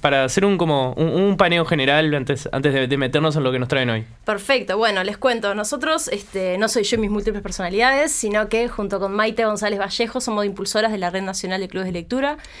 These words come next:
Speaker 2: Es un colectivo de actualmente cuarenta clubes que venimos trabajando hace cinco años en, en esta experiencia de lectura compartida. Eh, la lectura es un acto individual, es un recurso terapéutico, pero que se enriquece cuando uno lo comparte. O sea, cuando uno comparte esa lectura, además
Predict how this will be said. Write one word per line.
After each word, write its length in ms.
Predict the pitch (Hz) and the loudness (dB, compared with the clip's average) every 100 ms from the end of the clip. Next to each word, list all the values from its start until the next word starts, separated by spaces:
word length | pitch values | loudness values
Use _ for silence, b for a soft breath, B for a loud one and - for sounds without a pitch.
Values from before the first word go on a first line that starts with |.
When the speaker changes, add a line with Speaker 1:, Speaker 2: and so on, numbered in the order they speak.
| B B | B B
Speaker 2:
Es 160 | - 208 | -2 0
un 220 | 233 214 | 0 0
colectivo 800 | 202 190 190 196 294 294 254 269 | 0 0 -2 0 2 4 2 0
de 280 | - 180 175 - | -4 -4 -4 -2
actualmente 560 | 170 170 202 185 202 196 | 0 0 0 -2 -2 -2
cuarenta 400 | 190 185 208 214 | 0 0 0 0
clubes 400 | 226 254 294 302 B B B | 0 0 0 -2 B B B
que 80 | 214 | 0
venimos 280 | 226 269 269 | 2 0 2
trabajando 440 | 233 226 262 254 | 0 2 0 2
hace 260 | 233 - 220 | 0 -2 -4
cinco 380 | - 262 254 | -2 0 2
años 440 | 254 269 294 302 - | 2 4 2 0 -2
en, 300 | 226 247 277 - | 0 0 -2 -2
en 140 | 214 | -2
esta 160 | 240 285 | 0 -2
experiencia 520 | 262 214 220 233 247 | 0 0 0 0 0
de 80 | 208 | 0
lectura 360 | 190 185 214 | -2 -2 -2
compartida. 720 | 202 170 165 165 160 185 160 160 B B B B | -2 -2 -2 -4 -2 -4 -4 -8 B B B B
Eh, 240 | - 185 190 | 0 2 2
la 100 | 202 | 2
lectura 360 | 202 196 269 | 0 2 2
es 120 | 277 262 | 2 2
un 80 | |
acto 220 | 233 226 240 | 0 2 0
individual, 800 | 208 190 190 196 220 254 311 - | 0 -2 -2 2 4 6 4 2
es 140 | 254 | 0
un 80 | 254 | 0
recurso 420 | 214 214 226 240 | 0 -2 -2 -2
terapéutico, 880 | 202 196 190 247 277 285 302 302 269 | 0 0 2 2 2 0 -2 -2 -2
pero 200 | 214 208 | 0 0
que 120 | 202 | 0
se 120 | 202 214 | -2 -2
enriquece 640 | 202 214 190 302 311 311 | -2 -2 -2 -2 -2 -2
cuando 320 | 240 214 208 | 0 0 2
uno 180 | 247 240 | 2 2
lo 160 | 202 | 0
comparte. 540 | 190 175 160 170 165 - | 0 -2 0 0 -2 -12
O 300 | - - - | -18 -20 -8
sea, 120 | 170 | -4
cuando 180 | 170 196 | -2 0
uno 140 | 233 | 0
comparte 420 | 226 220 247 247 | 0 2 2 2
esa 140 | 254 233 | 0 0
lectura, 480 | 226 220 294 302 254 | -2 -2 0 2 4
además 460 | 208 220 247 254 | 2 2 2 0